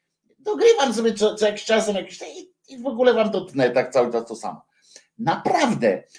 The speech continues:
oni mają tam, to jest, y, y, to jest tanie jak barszcz w tej produkcji, ponieważ oni mają kilka tych samych, y, ujęć,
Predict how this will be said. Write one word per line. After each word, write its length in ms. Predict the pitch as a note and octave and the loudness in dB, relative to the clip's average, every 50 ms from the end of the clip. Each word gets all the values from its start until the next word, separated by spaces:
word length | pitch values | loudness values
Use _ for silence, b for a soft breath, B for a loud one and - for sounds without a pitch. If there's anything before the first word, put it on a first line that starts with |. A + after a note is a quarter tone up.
| b b _ - | b b _ 0
oni 280 | E3 F3+ F#3+ G3 F#3+ | 2 2 2 2 0
mają 320 | G3 G#3+ A#3+ B3 B3+ A#3+ - | 0 0 0 0 0 -2 -2
tam, 160 | A3+ A3 G3 | -4 -4 -2
to 60 | G#3 | -4
jest, 240 | G3+ G3+ - - - - - - C#3+ D#3+ | -4 -4 -8 -12 -16 -20 -20 -16 -10 -6
y, 40 | E3+ | -6
y, 400 | E3 D#3+ E3 E3 E3 D#3+ E3 - _ _ _ _ _ _ | -6 -6 -8 -12 -14 -16 -16 -18 _ _ _ _ _ _
to 80 | F#3+ | -2
jest 240 | F#3+ - - - _ | -2 -2 -4 -8 _
tanie 340 | - G3 A3 B3 B3 B3+ C4+ | -4 -2 -2 -2 0 0 -2
jak 260 | C#4 C#4 C#4 D#4+ - | -2 -2 -4 -4 0
barszcz 420 | E4+ - - G3 D#3 C3+ - - - | 2 4 4 4 2 0 -4 -8 -12
w 140 | - - | -8 -2
tej 160 | - C#3+ C#3 C#3 | 0 2 2 2
produkcji, 640 | C3 C3+ C3+ B2+ C3 A2+ - - - - G2+ G2+ b b b b b b _ - - - | 2 0 0 2 0 -2 -2 -4 -8 -14 -14 -14 b b b b b b _ -10 -4 -2
ponieważ 380 | F#3+ F#3+ A3 A3 A#3+ A3+ - | 0 2 4 4 4 4 4
oni 220 | - A3 A3 A3+ A3 | 2 2 2 2 4
mają 280 | A3 G#3+ G#3+ G3+ G3+ | 4 4 2 2 0
kilka 400 | - - C4+ C4+ C#4 - C4+ B3 | -2 -4 -4 -4 0 0 0 0
tych 220 | B3+ - G#3+ - - | 0 -2 -6 -6 -6
samych, 440 | - C#4+ C#4+ D4 C4+ B3 - - | -6 -8 -6 -4 -6 -6 -6 -10
y, 880 | - F#3+ F#3+ F3+ E3+ E3 E3+ F3 F#3 F#3 F#3 F#3 F3+ F3 F3 F3+ F3 - - | -16 -18 -18 -14 -10 -8 -6 -2 0 0 0 0 -2 0 0 0 -2 0 0
ujęć, 600 | G3 G3+ F3+ C#3+ B2 B2 - - - - - _ | 2 2 4 4 2 0 -2 -4 -8 -12 -20 _